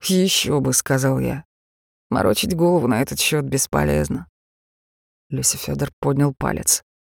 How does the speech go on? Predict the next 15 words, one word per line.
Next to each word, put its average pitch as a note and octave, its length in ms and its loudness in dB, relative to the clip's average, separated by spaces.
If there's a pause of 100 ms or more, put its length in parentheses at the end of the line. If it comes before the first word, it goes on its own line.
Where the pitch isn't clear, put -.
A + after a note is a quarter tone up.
(840)
«Вот A3+ 440 4
поэтому G#3+ 680 4
тебя G3 600 4
нанимают E3+ 640 4
морочить E3+ 840 0 (360)
сердце. - 840 2 (1000)
Твоя G3+ 440 4
цель — G#3 400 2
убедить G3+ 720 6
парня E3+ 360 4
с E3+ 120 2
окраины G#3+ 580 2
сделать F3+ 440 4
очередной D#3 580 2
джаб. F#3 320 0